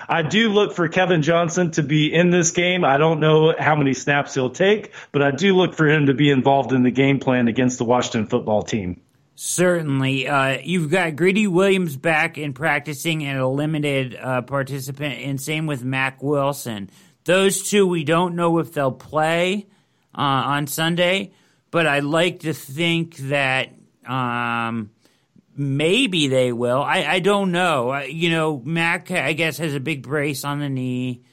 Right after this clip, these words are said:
Speaker 2: and, uh, to be expected, and Greedy's issue is with the shoulder. Uh,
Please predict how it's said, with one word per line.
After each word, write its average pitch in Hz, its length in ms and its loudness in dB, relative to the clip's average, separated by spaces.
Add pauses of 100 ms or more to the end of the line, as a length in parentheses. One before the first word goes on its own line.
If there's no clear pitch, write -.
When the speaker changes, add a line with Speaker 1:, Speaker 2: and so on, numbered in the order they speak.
(240)
Speaker 2:
and, 120 540 -4
uh, 117 300 -2
to 131 140 -10
be 131 160 -4
expected, 135 540 -6
and 127 160 -4
Greedy's 135 760 -6
issue 131 460 -6
is 113 160 -8
with 127 140 -8
the 113 80 -12
shoulder. 143 760 -2 (460)
Uh, - 40 -8